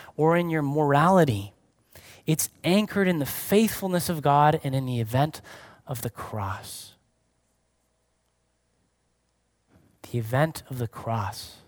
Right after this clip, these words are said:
Think about the cross. That's what the King of the universe did for you. He went to the cross.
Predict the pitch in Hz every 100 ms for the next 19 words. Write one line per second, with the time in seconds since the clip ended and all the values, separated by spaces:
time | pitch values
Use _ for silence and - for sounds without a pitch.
0 | _ - 170 160 151 139 - 123 104 -
1 | 151 185 - 202 190 - - - - _
2 | _ - 143 - 185 190 151 147 151 165
3 | 120 113 110 - - _ _ _ _ _
4 | _ _ _ _ - 139 - 135 127 143
5 | 120 _ _ _ _ _ _ _ - 185
6 | 160 180 165 165 143 - 165 151 117 -
7 | -